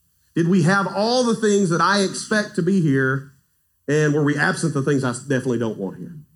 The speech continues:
Instead of coming and worshiping and encouraging one another and lifting each other up and trying to serve together. Do you come here with the question saying,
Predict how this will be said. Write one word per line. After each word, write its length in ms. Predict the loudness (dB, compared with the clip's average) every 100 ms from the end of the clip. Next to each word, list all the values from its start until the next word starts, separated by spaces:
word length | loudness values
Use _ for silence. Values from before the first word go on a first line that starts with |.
| _ _ _ _ _ _ _ _ _
Instead 220 | -4 0
of 140 | 0 0
coming 520 | 0 2 2 0 -2 -6
and 220 | 0 2
worshiping 540 | 4 2 0 0 -2 -2 -4
and 120 | 0
encouraging 720 | 2 2 0 0 2 2 2 2
one 140 | 2
another 520 | 2 2 0 -4 -8 _ _ _ -2
and 240 | 2 4
lifting 400 | 2 0 2 2
each 200 | 2 2
other 280 | 2 2 2
up 280 | 0 -2 -6 _ _ _ _ _ _ _ _ _ _ _
and 140 | -4
trying 360 | -2 0 2 0
to 120 | 0
serve 480 | -2 -2 0 -2 -4
together. 560 | -4 -2 -2 -4 -8 -14 _ _ _ _ _ _ _ _ -2
Do 80 | 2
you 160 | 2
come 260 | 2 2 2
here 180 | 4 4
with 140 | 2
the 80 | 0
question 420 | 0 0 0 -2
saying, 340 | 0 2 0